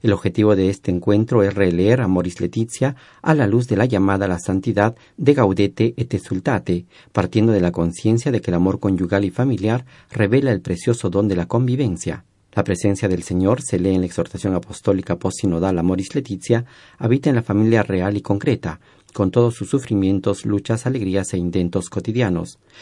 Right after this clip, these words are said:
Cuando se vive en familia, allí es difícil fingir y mentir, no podemos mostrar una máscara. La espiritualidad del amor familiar, subraya el documento, está hecha de miles de gestos reales y concretos.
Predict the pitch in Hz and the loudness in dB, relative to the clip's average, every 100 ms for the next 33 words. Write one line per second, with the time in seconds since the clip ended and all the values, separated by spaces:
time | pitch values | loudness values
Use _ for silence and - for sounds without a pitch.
0 | - - 98 104 92 92 95 101 110 127 | -20 0 2 4 2 0 0 2 0 2
1 | 104 95 98 104 - _ _ - 110 110 | 0 2 0 -2 -6 _ _ -4 -2 2
2 | 127 110 90 120 123 113 117 92 120 113 | 0 0 -2 -2 -2 -2 -2 -2 0 2
3 | 104 95 95 143 95 _ _ - - 110 | 2 2 0 -2 -4 _ _ -4 0 4
4 | 98 101 101 92 85 98 98 98 95 104 | 2 2 -2 -4 -4 -4 -2 0 2 0
5 | - - 87 87 _ _ - 113 - 101 | -2 -6 -6 -8 _ _ -6 -4 -4 -2
6 | 101 95 107 107 95 95 95 98 90 92 | 0 2 2 2 2 0 0 -2 0 0
7 | 120 127 101 90 90 95 127 104 101 101 | -2 -2 -4 -2 0 -2 -2 0 0 0
8 | 110 117 - _ - 120 127 127 135 107 | -2 -4 -10 _ -8 0 2 2 0 0
9 | 104 131 139 110 - 110 - 110 98 92 | 0 0 0 -4 -2 -2 0 -4 -2 -2
10 | 90 87 - - 90 85 85 87 87 | -2 -4 -6 -4 -2 -2 -4 -4 -6